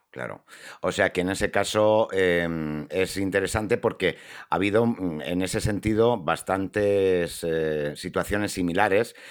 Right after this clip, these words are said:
eh, porque nos han llegado a lo largo de este estado de alarma, pues, muchos casos de,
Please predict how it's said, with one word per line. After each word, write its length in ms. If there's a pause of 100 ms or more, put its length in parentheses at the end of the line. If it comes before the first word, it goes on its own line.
(280)
eh, 320
porque 240
nos 160
han 120
llegado 360
a 60
lo 120
largo 300
de 60
este 340
estado 260
de 80
alarma, 540
pues, 260
muchos 360
casos 360
de, 300